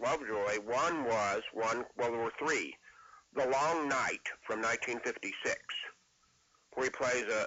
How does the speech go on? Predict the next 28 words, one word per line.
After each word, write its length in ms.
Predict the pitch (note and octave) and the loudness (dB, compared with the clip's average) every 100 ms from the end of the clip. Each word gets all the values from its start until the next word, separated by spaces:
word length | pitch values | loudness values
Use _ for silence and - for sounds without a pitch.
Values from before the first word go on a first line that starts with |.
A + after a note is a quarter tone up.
| - | 0
a, 40 | |
a, 580 | A2+ G#2+ G2+ G#2+ G#2 G#2 | 0 2 2 2 0 0
a 40 | G#2+ | -2
pilot. 440 | - A#2+ A2 E2 - | 0 0 0 -2 -2
You 80 | A2 | 0
know, 120 | G#2 | 0
it, 260 | G#2+ G2+ G2 | 0 -2 -4
it 40 | |
was 120 | G2 | -2
about, 340 | G#2+ A2 G#2+ G#2+ | -2 0 2 0
it 80 | G#2+ | 0
was 100 | A2+ | 0
about 220 | A2 G#2+ | 0 0
an 80 | A2 | 2
air 160 | A#2+ - | 0 0
tra-, 220 | B2+ A2 | -2 -2
an, 80 | A2 | 0
an 220 | G2+ A2 | 0 0
air, 200 | A#2 G#2+ | 2 2
and 100 | G#2+ | 0
a 60 | G2+ | 2
race 240 | A2+ A#2 | 0 0
against 300 | A2+ G#2+ - | -2 -2 -2
time 240 | A#2+ A2 G#2 | -2 0 -2
with 140 | F#2+ | -2
air 160 | G#2+ G#2+ | -2 0
traffic 440 | A#2 G#2 G#2 - | -2 -2 -4 -4
control. 520 | F#2 F2+ G#2 F2+ D2 | -6 -2 0 0 -2